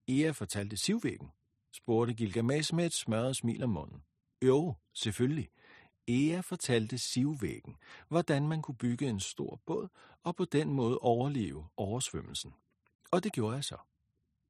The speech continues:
"Byggede du den selv?" spurgte Gilgamesh og kom til at kigge lidt for længe på den gamle mands tynde arme. "Ja,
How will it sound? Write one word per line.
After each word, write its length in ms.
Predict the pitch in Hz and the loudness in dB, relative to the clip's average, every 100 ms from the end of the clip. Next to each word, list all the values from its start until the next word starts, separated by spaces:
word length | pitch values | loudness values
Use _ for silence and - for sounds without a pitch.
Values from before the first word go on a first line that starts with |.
| _ _ _ | _ _ _
"Byggede 300 | - 151 185 | 0 2 2
du 120 | 151 95 | 0 -2
den 140 | 87 | -4
selv?" 260 | - 156 - _ _ | -4 -6 -8 _ _
spurgte 340 | - - 143 147 | -12 2 2 2
Gilgamesh 580 | 143 120 123 139 147 - - - - | 0 0 0 0 -4 -12 -18 -20 -2
og 120 | 151 | 0
kom 180 | 170 160 | 2 2
til 140 | - | 2
at 120 | 170 | 2
kigge 320 | - 170 160 170 | 0 -4 -2 0
lidt 260 | 143 165 | 0 0
for 180 | - 170 | -2 -2
længe 420 | 147 117 120 131 | 2 2 2 0
på 120 | 139 | -2
den 120 | 143 139 | -4 0
gamle 300 | 104 95 113 | 0 0 -2
mands 280 | 87 65 | -4 -6
tynde 320 | - 98 90 110 | -6 -4 -4 -2
arme. 340 | - - 71 - _ _ _ _ _ _ _ _ | -4 -6 -12 -20 _ _ _ _ _ _ _ _
"Ja, 340 | 101 80 80 | -2 0 -2